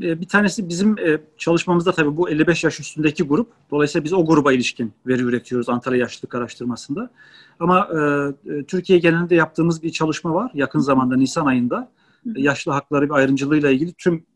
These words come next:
Speaker 1: yaş, on sekiz yaşın üzerindeki herkese sorduğumuz bir çalışma. Orada elimizde teknolojiyle ilgili bulgular var. Bu patern değişmiyor. Yoksullukla olan, yani konvansiyonel eşitsizliklerle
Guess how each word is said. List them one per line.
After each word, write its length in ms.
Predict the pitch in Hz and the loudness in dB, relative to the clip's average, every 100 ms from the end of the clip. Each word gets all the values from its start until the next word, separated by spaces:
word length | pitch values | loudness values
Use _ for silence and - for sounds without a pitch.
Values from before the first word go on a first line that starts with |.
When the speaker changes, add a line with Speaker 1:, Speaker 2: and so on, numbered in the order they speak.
| - | -6
Speaker 1:
yaş, 280 | 147 139 - | -2 -2 0
on 120 | 160 | 0
sekiz 260 | 160 147 143 | 0 -2 0
yaşın 260 | 147 - | -2 0
üzerindeki 460 | 131 135 135 135 165 | 0 0 0 -2 -2
herkese 320 | 160 139 120 | -2 -2 -6
sorduğumuz 540 | - 123 113 117 117 113 | -8 -8 -6 -4 -6 -8
bir 60 | |
çalışma. 520 | - 117 107 - 226 - _ - _ | -14 -12 -12 -10 -10 -12 _ -20 _
Orada 280 | 165 175 190 | 0 2 2
elimizde 400 | 170 175 160 175 | 2 0 0 -2
teknolojiyle 500 | 170 - 165 170 165 | -2 -2 -2 2 2
ilgili 300 | 151 156 151 | 2 0 -2
bulgular 380 | 147 143 147 143 | -2 0 0 0
var. 240 | 185 247 | -2 -4
Bu 100 | 185 | -4
patern 420 | - 165 175 180 | -4 -2 0 0
değişmiyor. 480 | 165 180 - 151 120 | 2 2 0 -2 -2
Yoksullukla 560 | 120 127 - 143 151 156 | -2 -4 -4 -4 -2 0
olan, 220 | 135 131 | 0 0
yani 180 | 123 120 _ _ _ | -2 -6 _ _ _
konvansiyonel 600 | - 165 175 - 185 196 | -4 2 2 2 0 2
eşitsizliklerle 1000 | 180 143 175 170 170 170 170 214 190 240 | -2 -6 -8 -10 -10 -4 0 0 0 -4